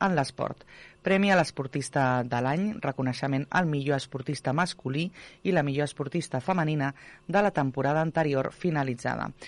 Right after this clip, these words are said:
Premi a la millor tasca tècnica, premi a l'entrenador o entrenadora que per mèrits esportius i o altres que així ho justifiquin en aquesta temporada mereixi ser reconegut. Premi a l'organització d'esdeveniments esportius,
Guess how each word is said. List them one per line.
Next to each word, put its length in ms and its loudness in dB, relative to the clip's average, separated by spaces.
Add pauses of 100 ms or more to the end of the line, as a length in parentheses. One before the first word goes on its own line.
(300)
Premi 260 4
a 60 6
la 80 6
millor 320 2
tasca 400 0
tècnica, 540 0
premi 320 0
a 100 0
l'entrenador 560 0
o 80 4
entrenadora 720 0 (320)
que 100 -2
per 160 0
mèrits 380 -2
esportius 760 -2
i 100 -2
o 100 2
altres 420 0
que 100 -4 (300)
així 320 -2
ho 160 -4
justifiquin 640 -2
en 100 0
aquesta 300 -4
temporada 560 2 (340)
mereixi 560 2
ser 240 -2
reconegut. 640 -2 (480)
Premi 300 4
a 40 6
l'organització 680 2
d'esdeveniments 640 0
esportius, 720 -2